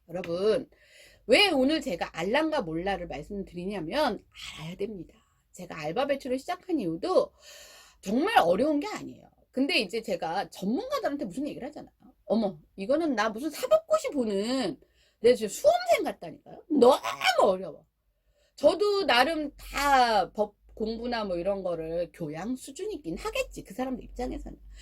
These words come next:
하지만 공부한 사람 입장에서도 뭐 언어부터 해서 너무 어려워.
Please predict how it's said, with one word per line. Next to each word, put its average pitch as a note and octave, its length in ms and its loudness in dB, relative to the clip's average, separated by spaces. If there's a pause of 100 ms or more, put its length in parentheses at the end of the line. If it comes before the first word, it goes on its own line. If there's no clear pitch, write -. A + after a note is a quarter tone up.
(260)
하지만 G#4+ 300 2
공부한 E4 460 6
사람 F4+ 180 -2
입장에서도 G#3 520 -8
뭐 F#3 220 -12
언어부터 C4+ 760 -2
해서 D#4+ 160 -14
너무 F#3+ 380 -2 (100)
어려워. E3+ 240 -12